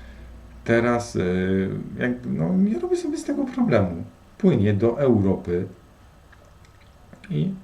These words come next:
już. E, właśnie, e, to jest, e, no, poza tym drugi problem. O, ta teoria mówi, że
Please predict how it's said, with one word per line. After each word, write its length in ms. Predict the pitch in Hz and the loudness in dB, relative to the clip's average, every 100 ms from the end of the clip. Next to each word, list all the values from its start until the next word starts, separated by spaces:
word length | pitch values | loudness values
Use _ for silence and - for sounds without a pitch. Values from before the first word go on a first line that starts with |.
| - | -2
już. 320 | 214 131 - - - - - - - - - - - - - - - | 2 2 0 -10 -20 -20 -20 -20 -20 -20 -20 -20 -20 -20 -20 -20 -6
E, 380 | 107 104 104 107 107 | -2 2 2 2 0
właśnie, 460 | 131 131 - 120 120 | 0 0 0 0 0
e, 60 | 113 - 92 90 90 92 - - 180 - - - 208 190 156 - - - - - - - | -2 -6 -4 -4 -4 -6 -10 -12 -12 -18 -20 -20 -18 -14 -14 -14 -16 -20 -20 -20 -20 -10
to 80 | - | -4
jest, 300 | 123 120 - | -4 -4 -6
e, 40 | 101 101 101 104 104 - - - | -4 -2 -2 -2 -4 -6 -8 -6
no, 80 | 156 | -4
poza 300 | - - 120 | -4 -2 -4
tym 220 | 113 117 | -2 0
drugi 220 | 110 113 101 | 0 0 -2
problem. 440 | - 95 85 110 | 0 -2 0 0
O, 640 | 127 - - - - - - | -2 -8 -12 -12 -12 -12 -6
ta 100 | 123 | -2
teoria 380 | 123 110 120 | 2 2 4
mówi, 480 | 104 110 104 107 104 | 2 2 0 -2 -2
że 380 | 85 92 95 101 | -2 0 0 0